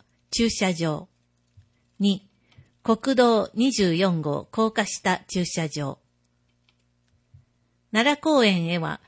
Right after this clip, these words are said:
パークアンドライド、無料駐車場が便利。日時、十一月二十六日までの土日祝日。一、九時から十七時。二、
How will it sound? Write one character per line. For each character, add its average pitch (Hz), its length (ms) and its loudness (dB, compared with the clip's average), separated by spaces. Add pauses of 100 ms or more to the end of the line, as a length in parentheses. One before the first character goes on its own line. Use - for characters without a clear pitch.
(220)
パ 247 180 4
ー 277 60 2
ク 233 300 -4
ア 220 80 2
ン 214 100 0
ド 196 200 0
ラ 226 160 2
イ 180 100 0
ド、 147 200 -6 (400)
無 202 140 2
料 247 220 2
駐 247 220 -4
車 226 180 -2
場 202 240 0
が 202 240 -2
便 170 240 -2
利。 139 200 -12 (2000)
日 214 260 -2
時、 156 260 -10 (420)
十 254 200 0
一 285 220 -2
月 262 260 0
二 262 160 0
十 196 200 2
六 165 220 -2
日 196 280 -4
ま 196 140 -2
で 175 120 -2
の 156 240 -4 (340)
土 214 280 0 (180)
日 220 480 -2
祝 190 340 -4
日。 180 440 -6 (760)
一、 208 640 -4
九 294 120 -2
時 233 140 -4
か 170 120 -4
ら 151 120 -4
十 185 220 -2
七 185 300 -8
時。 - 240 -16 (600)
二、 196 300 -4